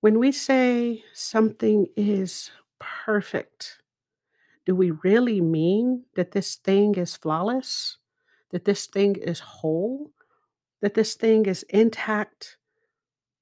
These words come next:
without any faults or blemishes? Do we really mean that this thing is complete, needing no improvement? Because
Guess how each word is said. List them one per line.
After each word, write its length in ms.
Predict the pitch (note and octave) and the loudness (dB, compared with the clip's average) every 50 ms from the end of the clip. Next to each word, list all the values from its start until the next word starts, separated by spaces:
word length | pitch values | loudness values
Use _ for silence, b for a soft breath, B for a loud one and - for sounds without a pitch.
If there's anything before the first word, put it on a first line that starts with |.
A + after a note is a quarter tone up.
| _ _ _ _ _ | _ _ _ _ _
without 720 | - F#3+ F#3 F3 - - - G3 G3 G#3 G#3+ - - - - - _ - | -6 -6 -6 -6 -8 -6 -2 0 0 2 0 -2 -4 -12 -18 -12 _ 2
any 560 | G#3 G#3+ A3 A3 A3 G#3+ G#3+ G#3+ G#3 G3+ G3+ _ _ _ _ _ _ _ _ _ _ _ _ _ _ _ _ _ _ _ _ - | 4 4 6 6 4 4 2 0 -2 -4 -6 _ _ _ _ _ _ _ _ _ _ _ _ _ _ _ _ _ _ _ _ -4
faults 720 | F3+ F3+ G#3 - _ - - - - - - - - - _ _ _ | -4 -4 -4 -4 _ -10 -10 -10 -10 -10 -12 -14 -16 -18 _ _ _
or 120 | - F#3 F3 | -6 -4 -4
blemishes? 1000 | E3 E3+ D#3+ D#3+ E3+ G3+ G#3+ G#3+ - - A#3+ B3+ B3+ B3 - - - - - - - _ _ _ _ _ _ _ _ _ _ _ _ _ | -4 -4 -4 -2 0 0 0 0 -2 -2 -2 -2 -4 -6 -8 -10 -10 -10 -12 -14 -18 _ _ _ _ _ _ _ _ _ _ _ _ _
Do 140 | - G#3 G#3+ | -2 0 2
we 180 | F#3 G3 F#3+ F#3+ E3+ - - | 2 2 2 0 -2 -4 -4
really 480 | G3+ A3+ A#3 B3 B3+ B3 B3 B3 A3 G#3 | -2 0 2 4 4 4 4 2 2 2
mean 400 | F#3+ F#3 F#3 F#3 G#3 G3+ G3+ F#3+ | 2 2 2 2 4 2 2 0
that 200 | F#3 F3 - - | -2 -6 -6 -4
this 220 | G#3+ G#3 - - | -4 -4 -4 -6
thing 600 | - - G#3 G#3 G#3 G3+ F#3+ F3+ F3 E3 F#3 F#3 _ _ _ _ _ _ _ _ _ _ _ - | -4 0 2 4 4 4 4 2 0 -4 -6 -10 _ _ _ _ _ _ _ _ _ _ _ -8
is 160 | F#3 E3 - | -6 -6 -6
complete, 880 | - - - F3 E3 - - - F3 E3+ D3+ D#3 - - - - - - _ _ _ _ _ _ _ _ _ _ _ _ _ _ _ _ _ _ _ _ _ _ _ - | -6 -6 -4 -4 -4 -4 -6 -4 -2 -2 -2 -2 -6 -12 -18 -18 -18 -20 _ _ _ _ _ _ _ _ _ _ _ _ _ _ _ _ _ _ _ _ _ _ _ 0
needing 560 | F3 F3+ F#3 F#3 F3+ F#3 F3+ F3 F3 F3+ F#3 b b b b b b b _ - | 2 4 4 4 4 2 0 -2 -2 -4 -6 b b b b b b b _ 0
no 300 | G#3 B3 B3+ B3 A#3+ A#3 | 2 4 4 4 4 4
improvement? 880 | A3 G#3+ G#3+ - - D#3 E3+ F3 D3+ D#3+ B2+ F#2+ - - _ - - - - _ _ _ _ | 4 2 2 -2 -4 -2 0 0 0 -2 -4 -6 -8 -14 _ -16 -18 -18 -18 _ _ _ _
Because 460 | - A3 G#3+ - A#3 A3+ A3 - - | -12 -8 -6 -4 -4 -4 -6 -8 -12